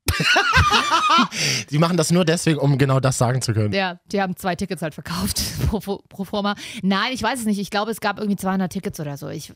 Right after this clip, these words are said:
Speaker 2: keine Ahnung, kannst ja nachsehen, ist ja live im T V. <laughs>
Speaker 1: Wieso machen die nicht einfach
Speaker 2: Vor allem,
Speaker 1: Livestream?
Speaker 2: ich, weißt du, warum ich das schon nicht machen würde bei meiner
Speaker 1: Hm.
Speaker 2: Hochzeit? Weil ich dann gar nicht, dann wüsste ich ja gar nicht, was die alle anhaben. Dann passen die gar nicht zu mir. Fürs, für die ganzen Fotos dann. Dann kommen die in Jeans oder was? Oder wenn du dir so ein Ticket für meine Hochzeit kaufst.
Speaker 1: Nee, gibt's ja bestimmt Dresscode, oder?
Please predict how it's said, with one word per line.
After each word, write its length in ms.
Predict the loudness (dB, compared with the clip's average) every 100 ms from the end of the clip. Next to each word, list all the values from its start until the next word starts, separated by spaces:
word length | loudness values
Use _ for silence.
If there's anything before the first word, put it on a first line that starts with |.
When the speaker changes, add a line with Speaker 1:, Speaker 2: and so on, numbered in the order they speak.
| -10
Speaker 2:
keine 180 | -6 -4
Ahnung, 60 |
kannst 180 | -4 -2
ja 80 | -2
nachsehen, 300 | -2 -4 -6
ist 60 | -6
ja 80 | -6
live 160 | -6
im 80 | -6
T 100 | -6
V. 300 | -4 -6 -2 0 0 2 0
<laughs> 360 | 0 -8 -8 0
Speaker 1:
Wieso 120 | 2
machen 140 | 4
die 40 | 4
nicht 80 | 2
einfach 140 | 2
Speaker 2:
Vor 80 | 2
allem, 80 | 4
Speaker 1:
Livestream? 720 | 2 0 2 4 4 4 4 2
Speaker 2:
ich, 60 |
weißt 140 | -2 -4
du, 40 |
warum 180 | -2 -2
ich 60 | -2
das 120 | -4
schon 80 | -4
nicht 120 | -4
machen 160 | -4 -4
würde 140 | -6
bei 100 | -4
meiner 160 | 0 2
Speaker 1:
Hm. 40 |
Speaker 2:
Hochzeit? 400 | 0 -4 -8 -6
Weil 100 | -6
ich 100 | -6
dann 180 | -4 -2
gar 120 | 0
nicht, 160 | -2 -2
dann 140 | -2 -2
wüsste 180 | -4
ich 60 | -6
ja 60 | -6
gar 120 | -6
nicht, 100 | -6
was 100 | -6
die 100 | -8
alle 140 | -8
anhaben. 400 | -6 -4 -4 -4
Dann 100 | -4
passen 260 | -4 -6 -4
die 60 | -4
gar 140 | -4
nicht 160 | -8 -6
zu 100 | -4
mir. 260 | -2 -2 -6 _ _ _ _
Fürs, 220 | -10 -8
für 140 | -6 -6
die 60 |
ganzen 200 | -4 -4
Fotos 500 | -4 -4 -2 0 -2
dann. 280 | -2 -2 -4 -6 _ _ -8
Dann 100 | -2
kommen 160 | 2
die 100 | 4
in 100 | 4
Jeans 320 | 4 2 0 0
oder 180 | -2
was? 260 | -2 -4 -4
Oder 240 | -4 -4 -4
wenn 180 | -4 -2
du 120 | 0
dir 140 | 0
so 60 | 0
ein 60 | -2
Ticket 220 | -4 -2
für 80 | 0
meine 200 | 0 0
Hochzeit 280 | -2 -6
kaufst. 320 | -4 -2 -2 0
Speaker 1:
Nee, 180 | 0
gibt's 180 | 0 -2
ja 60 | -2
bestimmt 300 | -2 -4 -4
Dresscode, 500 | -2 -2 -4 -8 -6
oder? 300 | -2 -2 -2